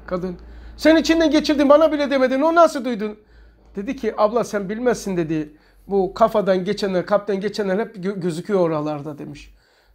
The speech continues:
İyice acayibine gitmiş. Demiş ki, "Ben şimdi yapma," demiş, "ben gidiyorum.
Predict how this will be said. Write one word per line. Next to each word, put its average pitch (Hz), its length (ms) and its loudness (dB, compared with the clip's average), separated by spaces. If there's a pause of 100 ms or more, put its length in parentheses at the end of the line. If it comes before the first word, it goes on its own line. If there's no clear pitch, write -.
(200)
İyice 233 320 -2
acayibine 220 520 0
gitmiş. 214 560 -6 (460)
Demiş 277 320 2
ki, 226 240 4 (960)
"Ben 269 220 8
şimdi 311 280 2
yapma," 269 380 6
demiş, 185 360 0
"ben 226 180 4
gidiyorum. 190 460 4